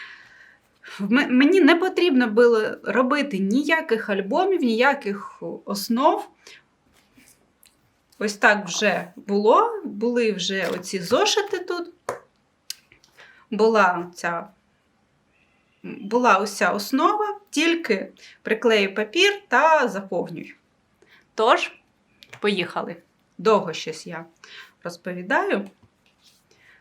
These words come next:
Тут у мене ось така кишенька. Це, не знаю, як звати, папірець <laughs> з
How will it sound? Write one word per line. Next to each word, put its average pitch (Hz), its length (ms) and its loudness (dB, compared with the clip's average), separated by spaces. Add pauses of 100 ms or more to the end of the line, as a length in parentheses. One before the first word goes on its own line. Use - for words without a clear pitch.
(180)
Тут 214 280 -6
у - 20 -12
мене 175 400 -12 (1400)
ось - 80 -20
така 202 280 -6
кишенька. 190 760 -6 (1120)
Це, 339 420 0 (2000)
не 180 80 -14
знаю, 156 380 -4
як 147 300 -14 (200)
звати, 165 480 -14 (680)
папірець 208 760 0 (320)
<laughs> - 320 -10
з 208 540 0